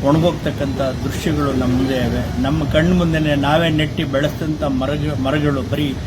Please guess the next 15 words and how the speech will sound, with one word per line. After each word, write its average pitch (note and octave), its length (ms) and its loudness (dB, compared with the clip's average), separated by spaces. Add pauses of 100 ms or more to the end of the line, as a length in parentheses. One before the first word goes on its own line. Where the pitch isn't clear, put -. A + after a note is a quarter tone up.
(400)
ತೆಂಗಿನ F3+ 240 4
ಜೊತೆಗೆ E3 340 0
ಮಾವು D#3 380 2
ಹೋಗ್ತಿದೆ. C3+ 360 -2
ಬೇರೆ D#3 540 2 (240)
ವೃಕ್ಷಗಳು F3+ 480 2
ಕೂಡ D#3 160 -2
ಇವತ್ತು C#3+ 520 0 (380)
ತಲ್ಲಣ E3 340 4
ಆಗಿ C#3 280 0
ಸ-, A#2+ 380 0
ಒಣಗ್ತಿದ್ದಾವೆ, C3+ 680 0
ಸಾಯ್ತಿದ್ದಾವೆ. C3+ 680 0 (580)
ಆ, B2 80 0
ನಮ್ಮ C#3 560 2